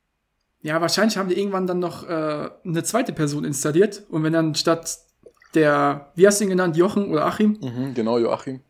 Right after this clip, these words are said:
Speaker 2: Klaus Fischer.
Speaker 1: Genau, wenn er noch, wenn er, genau, Klaus Fischer und Achim da stehen und der Achim sagt, "Hier, hör mal zu, Klaus Fischer,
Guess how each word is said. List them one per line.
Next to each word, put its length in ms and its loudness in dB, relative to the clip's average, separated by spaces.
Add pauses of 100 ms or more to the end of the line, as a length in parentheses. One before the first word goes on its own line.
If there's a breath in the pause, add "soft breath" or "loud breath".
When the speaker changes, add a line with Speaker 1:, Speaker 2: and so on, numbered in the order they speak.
(500)
Speaker 2:
Klaus 260 2
Fischer. 220 0
Speaker 1:
Genau, 180 6
wenn 80 4
er 60 4
noch, 200 0 (600)
wenn 100 -2
er, 80 2
genau, 260 2
Klaus 220 4
Fischer 320 2
und 80 0
Achim 320 0
da 80 -2
stehen 300 0
und 140 -4
der 120 -2
Achim 240 -4
sagt, 200 -2
"Hier, 120 2
hör 80 -2
mal 160 -2
zu, 180 0
Klaus 220 -4
Fischer, 540 -6